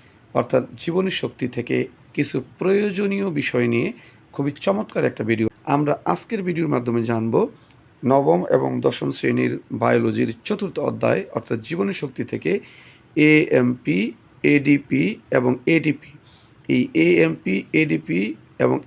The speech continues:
এটিপি খুবই গুরুত্বপূর্ণ একটা বিষয়, এগুলো পরীক্ষাতে থাকে। তো আজকের ক্লাসটা basically বায়োলজির উপর, এবং বায়োলজির চমৎকার একটা লেসন হচ্ছে জীবনী শক্তি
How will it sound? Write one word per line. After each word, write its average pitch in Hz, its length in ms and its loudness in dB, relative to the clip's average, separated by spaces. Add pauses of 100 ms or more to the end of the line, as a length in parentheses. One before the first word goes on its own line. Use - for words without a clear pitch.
(100)
এটিপি 160 360 -4 (500)
খুবই 135 220 -2 (140)
গুরুত্বপূর্ণ 185 520 -2
একটা 185 120 -6 (100)
বিষয়, 185 300 0 (120)
এগুলো 135 200 -2 (100)
পরীক্ষাতে 139 360 -4 (120)
থাকে। 170 280 -2 (260)
তো - 40 -6 (120)
আজকের 175 280 -4
ক্লাসটা 135 380 0 (360)
basically 127 540 -2 (920)
বায়োলজির 147 540 2
উপর, 196 180 -2 (260)
এবং 131 160 0 (680)
বায়োলজির 180 480 0 (240)
চমৎকার 226 480 0
একটা 131 200 -6
লেসন 123 320 0
হচ্ছে 117 280 -4 (580)
জীবনী 165 340 0
শক্তি 180 240 -6